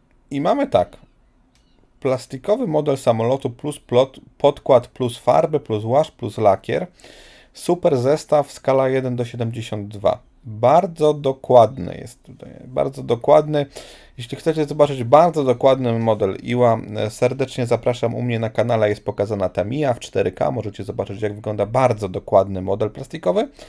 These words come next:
A ten model też możecie u mnie <laughs> na kanale zobaczyć. On nie jest bardzo dokładny. E,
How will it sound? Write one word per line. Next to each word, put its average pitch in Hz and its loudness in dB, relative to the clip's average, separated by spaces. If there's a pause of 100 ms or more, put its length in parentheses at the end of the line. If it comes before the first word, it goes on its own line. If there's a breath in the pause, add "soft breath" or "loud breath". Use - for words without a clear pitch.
(600 loud breath)
A 156 2 (120)
ten 165 0
model 143 4
też 302 -4
możecie 120 2
u - -2
mnie 104 -2 (200)
<laughs> 120 -10
na - -20
kanale 107 2
zobaczyć. 98 -4 (640 loud breath)
On 151 -4
nie 143 -2
jest 120 2
bardzo 95 2
dokładny. - -4 (1160 soft breath)
E, 98 -2